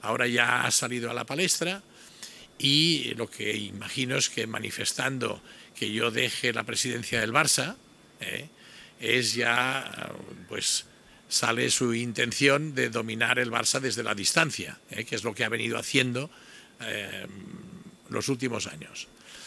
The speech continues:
Conmigo de presidente se ha encontrado que no puede dominar el Barça desde la distancia y ahora lo que hace es manifestar su voluntad de que yo deje de ser presidente del Barça.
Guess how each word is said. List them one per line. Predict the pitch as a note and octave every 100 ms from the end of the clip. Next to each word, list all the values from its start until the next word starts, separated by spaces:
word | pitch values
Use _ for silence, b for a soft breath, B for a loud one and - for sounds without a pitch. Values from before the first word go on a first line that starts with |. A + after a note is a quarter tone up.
| B B B
Conmigo | - C3+ E3 F3+
de | E3+
presidente | E3+ - F3+ F3+ F3+
se | -
ha | E3+
encontrado | D#3+ D#3 D#3+ E3
que | D#3
no | C#3+ B2+
puede | C3 B2
dominar | A#2+ A#2+ A#2+
el | A#2+
Barça | B2 C3 A#2+
desde | A#2+ A#2+ B2
la | C#3
distancia | D#3 G3 F#3 - G3 G3+ B B -
y |
ahora | C3 C#3+ D3+
lo | C3+
que | - E3+
hace | F3 - E3 G#3+ - B B B
es | A#2+ C#3 D3 - C3+
manifestar | C#3 C#3 A#2+ C3+ - E3
su | - E3+
voluntad | D3+ C#3 D#3
de | E3+
que | D3
yo | C#3+ D3+
deje | D3+ - D3
de | A#2+
ser | C3
presidente | B2 A#2 B2+ A2 G#2
del | -
Barça. | F#2 -